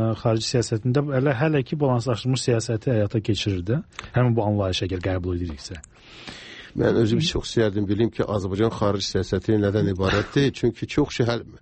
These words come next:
Speaker 2: hesab edirəm ki, bizdə ümumiyyətlə, ə, bir nömrə problem odur ki, bizdə xarici siyasət yoxdur. Bizdə reaksiya var. Yəni, nəsə ol-, özdə reaksiya emosiya şəklində, emosional reaksiya var. Ə, halbuki əslində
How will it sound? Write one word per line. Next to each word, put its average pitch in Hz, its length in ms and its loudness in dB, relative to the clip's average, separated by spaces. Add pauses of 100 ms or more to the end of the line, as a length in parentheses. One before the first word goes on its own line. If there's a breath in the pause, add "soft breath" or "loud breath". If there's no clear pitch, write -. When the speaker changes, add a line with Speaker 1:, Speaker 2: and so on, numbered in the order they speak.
(300 loud breath)
Speaker 2:
hesab 151 360 2
edirəm 135 160 0
ki, 117 120 -14
bizdə 113 280 0
ümumiyyətlə, 147 400 2
ə, 113 160 2 (520)
bir 180 180 4
nömrə 123 260 2
problem 110 420 -2
odur 147 260 0
ki, 101 200 0
bizdə 123 280 -2
xarici 113 420 -2
siyasət 110 340 -6
yoxdur. 98 400 -2 (400 loud breath)
Bizdə 123 340 2
reaksiya 113 640 -2
var. - 220 -10 (600 soft breath)
Yəni, 135 320 4
nəsə 165 300 2
ol-, 143 260 2
özdə 139 240 0
reaksiya 143 380 -2
emosiya 139 400 2
şəklində, - 400 -10
emosional 127 420 2
reaksiya 98 440 -8
var. 95 180 -10 (400 loud breath)
Ə, - 180 0 (1040 soft breath)
halbuki 139 500 0
əslində 135 640 2